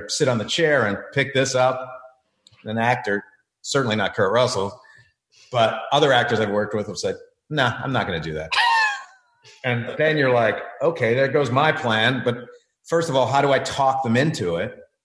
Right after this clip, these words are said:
How do I sweet talk them into maybe doing it? And then that doesn't work sometimes. And then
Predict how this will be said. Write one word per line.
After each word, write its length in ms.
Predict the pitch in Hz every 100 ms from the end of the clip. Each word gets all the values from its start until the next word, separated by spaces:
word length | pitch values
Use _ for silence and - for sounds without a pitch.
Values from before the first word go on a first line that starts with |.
| _ -
How 120 | 123
do 140 | 120
I 60 | 107
sweet 440 | - - 135 143
talk 300 | 139 123 120
them 100 | 117
into 160 | 107 -
maybe 280 | 101 95 92
doing 320 | 151 175 113
it? 160 | 104 117
And 140 | 113
then 460 | 107 107 104 104 110 - _ _ _ _ _ _ _ _ _
that 220 | 98 127
doesn't 240 | 127 98 82
work 220 | 80 80
sometimes. 640 | - 82 80 82 104 139 107
And 100 | 107
then 560 | 104 107 104 104 -